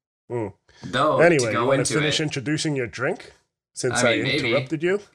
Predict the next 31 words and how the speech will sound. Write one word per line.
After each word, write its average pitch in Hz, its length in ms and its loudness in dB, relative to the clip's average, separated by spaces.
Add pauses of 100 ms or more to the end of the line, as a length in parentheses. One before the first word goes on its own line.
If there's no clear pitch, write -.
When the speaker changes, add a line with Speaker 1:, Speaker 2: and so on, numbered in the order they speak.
Speaker 1:
<laughs> - 240 -18
Speaker 2:
Since 247 320 4
I - 180 2
super 147 540 0
wanna 117 300 -2
drink 127 300 -4
it, 92 300 -6 (1300)
the 120 300 -2
fatality 131 680 -2
here 98 560 -6 (300)
is 107 440 -2
a 107 200 -4
hot 131 240 -2
Speaker 1:
Oh, 160 180 8
you're 147 120 4
Speaker 2:
toddy. 156 120 2
Speaker 1:
going 170 160 4
wi-, - 280 -4
you're 165 160 4
gonna 170 140 2
go 175 160 2
with 165 120 2
fatality. 156 580 2 (120)
Speaker 2:
Yeah, 156 280 0
now 127 200 2
I'm 147 80 -2
going 160 220 -2
with 151 140 -4
fatality. 147 540 0
Speaker 1:
<laughs> - 200 0
Speaker 2:
All 196 100 0